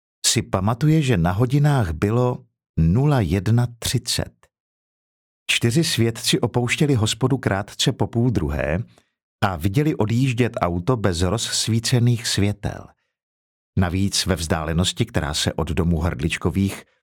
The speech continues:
v klidu dala ujít během krátké chvíle. Kriminalisté projíždějí snad všechny kamery v okolí.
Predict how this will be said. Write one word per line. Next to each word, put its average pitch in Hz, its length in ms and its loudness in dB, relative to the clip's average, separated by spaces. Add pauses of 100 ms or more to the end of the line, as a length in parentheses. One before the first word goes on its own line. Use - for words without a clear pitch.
(120)
v - 60 -6
klidu 131 360 0
dala 107 340 0
ujít 120 300 2
během 117 460 2
krátké 95 520 -2
chvíle. 52 500 -8 (1120)
Kriminalisté 127 760 2
projíždějí 127 720 0
snad 113 360 0
všechny 135 560 0
kamery 117 420 2
v - 100 -6
okolí. - 580 -6